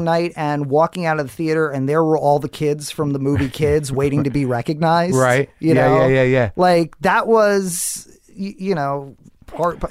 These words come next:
Speaker 1: you know.
Speaker 2: Yeah, I remember New York then. I remember that.
Speaker 1: That was, you know, m-, my New York. And then,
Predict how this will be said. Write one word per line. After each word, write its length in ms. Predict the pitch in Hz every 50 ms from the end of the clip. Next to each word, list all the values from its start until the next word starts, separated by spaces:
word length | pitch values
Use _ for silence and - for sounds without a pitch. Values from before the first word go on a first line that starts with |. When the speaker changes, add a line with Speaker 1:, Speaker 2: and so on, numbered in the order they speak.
| - - -
Speaker 1:
you 100 | 170 156
know. 200 | 147 139 131 127
Speaker 2:
Yeah, 140 | 123 147 156
I 40 | 165
remember 320 | 202 214 202 175 160 139
New 100 | 127 127
York 300 | 120 117 117 113 107 -
then. 300 | - 110 110 113 120 117 - _ -
I 140 | 113 117
remember 380 | 143 160 147 143 131 120 110 110
that. 320 | 104 104 98 104 110 92 -
Speaker 1:
That 200 | 202 226 254 233
was, 300 | 262 269 240 214 - -
you 100 | 240 269
know, 240 | 240 196 196 196 185
m-, 280 | 165 - - 165 160 -
my 240 | - 160 165 175 180
New 80 | 180 185
York. 260 | 202 247 285 - -
And 120 | 190 165
then, 320 | 160 160 160 160 160 160